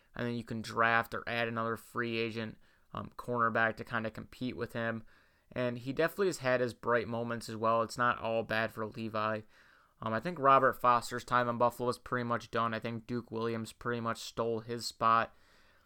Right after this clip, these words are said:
Lorenzo Alexander would have been a free agent, but he retired. Um, Frank Gore, I love Frank Gore, but I don't think there's any way the Bills should bring him back. You need to continue to give Devin Singletary more reps.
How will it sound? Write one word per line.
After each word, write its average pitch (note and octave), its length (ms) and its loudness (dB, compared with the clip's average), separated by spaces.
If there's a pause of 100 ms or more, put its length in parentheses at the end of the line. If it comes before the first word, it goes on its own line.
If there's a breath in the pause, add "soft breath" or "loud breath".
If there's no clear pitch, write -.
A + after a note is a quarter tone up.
(120)
Lorenzo A#2 380 2
Alexander A#2 640 2
would A#2+ 100 2
have A2+ 80 -4
been A#2 120 -2
a A2 40 -4
free A#2 220 0
agent, A2+ 200 -4
but - 80 -14
he B2 200 -6
retired. B2+ 760 -2 (800 soft breath)
Um, G#2+ 420 -2 (640)
Frank E3+ 480 -2
Gore, C3+ 560 2
I A#2+ 100 0
love B2 280 2
Frank B2+ 360 -2
Gore, B2 340 2
but A2+ 380 -2 (600)
I B2+ 80 2
don't C3+ 120 0
think C#3 140 -6
there's B2 240 -2
any B2+ 260 0
way A#2+ 160 0
the A2+ 100 -4
Bills A#2 300 -2
should G#2+ 140 -8
bring A2+ 240 -4
him A2 140 -6
back. G#2+ 340 -8
You A2+ 100 -6
need B2+ 200 -6
to C#3+ 80 -4
continue B2+ 540 -6
to C3+ 60 -4
give B2 200 -4
Devin A#2+ 280 0
Singletary A#2 600 -4
more A2+ 300 0
reps. A2 420 -2